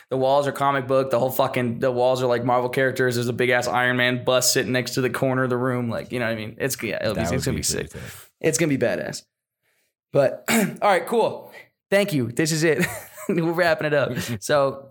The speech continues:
Speaker 1: uh, I know we definitely didn't even talk about conspiracy theories. We talked about them for, like, a millisecond.
Speaker 2: We should
Speaker 1: Um, but
Speaker 2: name
Speaker 1: we
Speaker 2: this
Speaker 1: wanted
Speaker 2: one
Speaker 1: to
Speaker 2: s-,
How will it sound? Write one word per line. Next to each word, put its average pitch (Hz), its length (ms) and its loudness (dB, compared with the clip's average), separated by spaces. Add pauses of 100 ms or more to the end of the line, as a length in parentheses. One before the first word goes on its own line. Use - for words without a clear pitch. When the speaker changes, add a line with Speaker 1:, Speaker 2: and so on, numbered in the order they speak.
Speaker 1:
uh, - 100 -10
I 143 240 2
know 165 180 2
we 143 100 -2
definitely 147 280 2
didn't 139 180 2
even 117 100 0
talk 131 160 2
about 120 160 0
conspiracy 123 420 0
theories. 113 340 0
We - 60 -8
talked 135 200 0
about 123 100 2
them 123 80 0
for, 123 80 0
like, 113 160 0
a 127 100 2
millisecond. 123 800 0 (420)
Speaker 2:
We 107 140 -2
should 127 140 4
Speaker 1:
Um, 120 80 4
but 107 60 4
Speaker 2:
name 107 80 4
Speaker 1:
we 107 60 4
Speaker 2:
this 110 80 6
Speaker 1:
wanted 123 180 4
Speaker 2:
one 123 80 4
Speaker 1:
to 120 80 4 (100)
Speaker 2:
s-, 170 60 2